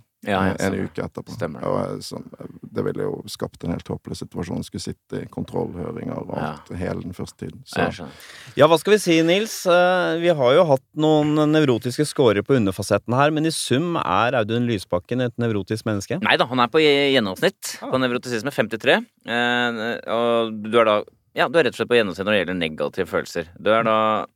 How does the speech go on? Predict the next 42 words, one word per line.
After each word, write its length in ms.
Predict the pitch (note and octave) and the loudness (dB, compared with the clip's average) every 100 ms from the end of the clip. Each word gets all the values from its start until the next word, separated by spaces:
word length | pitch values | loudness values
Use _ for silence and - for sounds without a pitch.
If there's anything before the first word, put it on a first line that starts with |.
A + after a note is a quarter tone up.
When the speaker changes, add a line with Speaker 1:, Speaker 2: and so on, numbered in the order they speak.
| _ - | _ -8
Speaker 1:
eh, 220 | F#2+ G2+ | -4 -2
ganske 220 | G#2 - | -4 -4
høy 60 | F#2+ | -4
på 160 | F#2 D#2 | -2 -2
angst 320 | F2 - - | -6 -12 -10
og 380 | - F#2 F2+ E2+ | -4 -2 0 -2
selvbevissthet 600 | - F#2 D#2+ E2 D#2+ F#2 - | -4 -6 -4 -10 -6 -6 -4
slash 320 | - E2+ - | -6 -6 -8
sosial 260 | F#2 F#2 E2+ | -8 -4 0
angst. 340 | B2+ A3 - - _ - - - - | 0 -2 -10 -20 _ -20 -20 -20 -12
Det 120 | A2 | -8
som 80 | A2+ | -4
trekker 400 | A2+ A2+ B2 A#2+ | -4 0 0 2
veldig 240 | B2 G#2+ | 2 2
ned, 240 | G#2+ A#2 C3+ | 0 0 2
er 160 | A#2 | 0
din 140 | A2+ A#2 | 0 -4
score 240 | - G2 | -4 -2
på 240 | - A#2 - _ - G#2 G2+ - | 0 -2 -4 _ -4 -2 -2 -2
impulsivitet, 840 | B2+ B2 C#3 C#3+ - A3+ - - - _ _ | -4 -4 -4 -2 0 0 -2 -16 -20 _ _
som 380 | - C#3 D3 B2+ | -4 0 0 -2
kanskje 220 | A2 D3 B2+ | -2 -2 0
ikke 100 | D3+ | 0
er 60 | |
så 100 | C3+ A2+ | 2 2
intuitivt 840 | C#3 A#2+ G2 F#2 A#2+ A#2+ - - _ | 0 0 0 2 0 -2 -10 -20 _
at 140 | A#2 - | -4 -2
det 80 | - | 2
er 260 | G2 G2+ - | 2 2 -2
under 180 | G#2+ F#2+ | -2 0
nevrotisismen. 560 | G2 G2 A2+ A2+ G2+ C3 | 0 -2 0 0 2 2
Det 80 | B2+ | 4
er 60 | |
den 80 | B2 | 2
derre, 200 | G2+ A2 B2 _ - _ _ _ - | 2 0 -2 _ -20 _ _ _ -2
eh, 120 | G2+ | 0
å 60 | A#2 | 4
la 120 | A2 | 2
seg 200 | G#2+ B2 | 4 0
lokke 600 | B2 C#3+ _ _ - A2 | 0 -2 _ _ -2 2
av 180 | G#2+ A2 | 4 2
fristelser. 640 | B2+ A#2+ - F2+ - B2 | -2 -6 -6 -8 0 2